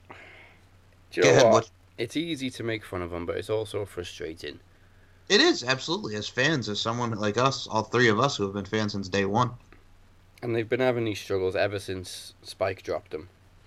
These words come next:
Speaker 2: Mm-hmm.
Speaker 1: Almost, it's, no, it is like every year they have to find a new T V deal because it's just fallen through.
Speaker 2: Yeah, that friggin' they lose Spike in, what, twenty thirteen, then they go right to Destination America, then they le-, lose Destination America, then they go to Pop, then they lose Pop,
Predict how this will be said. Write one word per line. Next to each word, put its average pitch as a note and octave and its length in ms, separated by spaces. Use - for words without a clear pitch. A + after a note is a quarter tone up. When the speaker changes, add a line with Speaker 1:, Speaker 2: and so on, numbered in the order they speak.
Speaker 2:
Mm-hmm. G#2+ 280
Speaker 1:
Almost, G#2 420
it's, - 200
no, - 320
it A2 120
is C#3+ 160
like F2+ 160
every G#2 280
year A2 220
they F2 120
have F#2 160
to F#2 100
find F#2 280
a F2+ 60
new F#2 140
T G2 180
V A2 160
deal F2+ 220
because F2+ 420
it's - 160
just F#2+ 140
fallen F#2 420
through. A2 220
Speaker 2:
Yeah, C#3+ 280
that F#2+ 240
friggin' A2+ 240
they G#2+ 120
lose A2+ 320
Spike A2+ 440
in, G#2 120
what, G2 180
twenty G#2+ 260
thirteen, A2 500
then A2 120
they G#2+ 100
go G#2 120
right G#2+ 180
to G#2+ 80
Destination G#2+ 540
America, G2+ 380
then G#2 100
they A2+ 120
le-, A2+ 180
lose A#2 240
Destination A2+ 600
America, A2 320
then G#2 120
they G#2+ 100
go G#2 100
to G2+ 80
Pop, G#2+ 380
then G#2 100
they A2+ 80
lose A2 180
Pop, C3+ 400